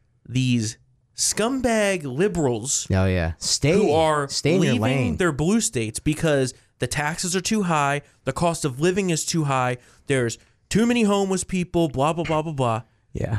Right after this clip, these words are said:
Speaker 1: They're leaving their
Speaker 2: <clears throat>
Speaker 1: states, like California, New York, New Jersey, the entire Northeast,
Speaker 2: Yeah.
Speaker 1: Illinois, and they're moving to freedom-loving red states
Speaker 2: Yeah.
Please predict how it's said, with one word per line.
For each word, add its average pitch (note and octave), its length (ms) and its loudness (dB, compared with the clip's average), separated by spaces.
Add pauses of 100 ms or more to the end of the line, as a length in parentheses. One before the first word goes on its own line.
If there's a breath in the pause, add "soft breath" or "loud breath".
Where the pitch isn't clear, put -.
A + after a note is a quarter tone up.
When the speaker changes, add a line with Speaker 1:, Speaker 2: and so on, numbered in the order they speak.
Speaker 1:
They're D3+ 160 2
leaving A3+ 400 2
their D3+ 120 0
Speaker 2:
<clears throat> A3+ 60 4
Speaker 1:
states, C3 520 -4 (260)
like A#2 300 -2
California, C#3 800 0
New C3 120 -2
York, A#2 480 0
New B2 120 -6
Jersey, A#2 400 -2
the A2 100 -4
entire A2+ 320 -4
Northeast, A2 540 -6 (100)
Speaker 2:
Yeah. G2 160 0
Speaker 1:
Illinois, C3 760 2 (720)
and D3+ 120 0
they're D3+ 140 2
moving G#3 720 0 (300)
to C#3 380 0 (400)
freedom-loving F#3+ 880 0
red D3+ 240 -2
states - 500 -8
Speaker 2:
Yeah. G2 240 0